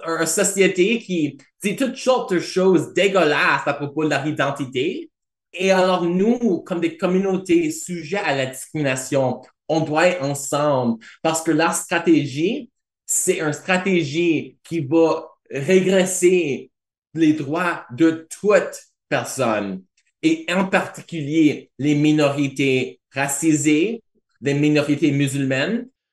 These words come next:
queer et trans. On est des easy targets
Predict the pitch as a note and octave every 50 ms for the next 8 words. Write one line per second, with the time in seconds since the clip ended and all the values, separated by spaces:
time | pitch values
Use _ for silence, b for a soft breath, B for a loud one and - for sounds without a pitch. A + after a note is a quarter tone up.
0 | _ _ - E3 E3 E3 E3 E3 E3 E3+ - C#3+ C#3+ C3+ C#3 - C#3+ C3+ B2 G#2+
1 | G#2 G2+ G2 - - - D#3+ E3 E3+ F3 F3+ E3+ D3 E3+ E3+ - - F#3 F3+ F#3+
2 | F3+ E3 F#3 F3+ - - - D#3 E3 D#3+ D#3 C#3+ C3+ B2 A#2 - -